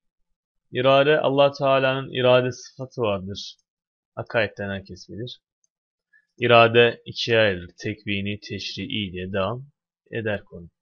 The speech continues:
Erade irade etti, murad etti. Allahu, Allah Teala en yursile göndermeyi. Yursile, ersele, yursilu. Yani ifal babından muzari en olduğu için son harfi fethalanmış.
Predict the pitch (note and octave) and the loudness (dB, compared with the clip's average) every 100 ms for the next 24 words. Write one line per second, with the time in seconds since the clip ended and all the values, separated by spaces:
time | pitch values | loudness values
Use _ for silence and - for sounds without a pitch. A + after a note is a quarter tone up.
0 | - - _ _ C3+ D#3 D#3+ D#3+ D3+ C3 | -20 -20 _ _ 4 6 6 6 2 4
1 | C3+ C3+ C#3 B2+ - G#2+ A2 B2+ C3+ A#2+ | 4 4 2 0 -6 -10 0 6 6 4
2 | G2+ - A2+ A2 A#2 B2 B2 C3 A2 G#2 | -2 -6 -4 0 6 6 6 0 -4 -2
3 | G#2 G2+ G2 F#2+ F#2 G2 C3+ - _ C3 | -2 -2 -8 -8 -6 -6 -6 -10 _ -2
4 | C3+ B2+ B2 D3+ C3+ - G2+ F#2+ F2+ G#2 | 0 -2 -2 -2 -2 -8 -8 -8 -10 -8
5 | G#2 G#2+ G#2+ G#2 G#2 G2 F2+ _ _ _ | -6 -2 -2 -2 -4 -4 -6 _ _ _
6 | _ _ _ _ _ _ _ - C#3 D3+ | _ _ _ _ _ _ _ -4 -2 -2
7 | - D3 D#3 E3+ - C3+ D#3+ D#3 C#3 - | -2 0 2 0 0 4 6 4 0 -2
8 | C3 C#3 D#3+ E3+ D#3+ D#3 A#2+ C3 C#3+ B2 | 0 2 0 -2 -12 -14 -4 -2 -2 -6
9 | - C3 B2 G#2+ F#2 _ _ - G#2+ G#2+ | -8 -4 -2 -4 -6 _ _ -10 -4 -4
10 | A2+ - B2+ B2 A#2 A2+ G#2 G2 F#2+ G#2+ | -6 -2 2 4 6 4 2 -6 -6 -8
11 | G#2 B2 B2+ C#3 D#3+ _ _ _ - C#3 | 2 6 6 4 -2 _ _ _ -2 0
12 | B2+ G#2+ G2 F#2+ G2 C3+ C3+ - C3 G#2+ | 0 -4 -4 -6 -8 -12 -10 -6 -6 -6
13 | G#2 C#3+ - A2 G2+ F#2 F2 E2 - | -8 -10 -10 -10 -10 -12 -14 -16 -18